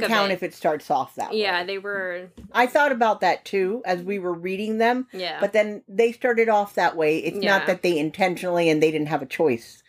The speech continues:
Speaker 2: Exactly.
Speaker 1: How about just not do the damn seance?
Speaker 2: Exactly.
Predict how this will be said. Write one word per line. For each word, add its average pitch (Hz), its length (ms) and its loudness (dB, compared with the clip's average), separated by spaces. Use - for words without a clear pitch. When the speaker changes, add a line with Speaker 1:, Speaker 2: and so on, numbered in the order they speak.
Speaker 2:
Exactly. 180 600 -8
Speaker 1:
How 233 100 -6
about 254 200 4
just 220 240 -2
not 175 200 0
do 165 160 -2
the 147 100 -6
damn 135 280 -4
seance? - 560 -12
Speaker 2:
Exactly. - 520 -10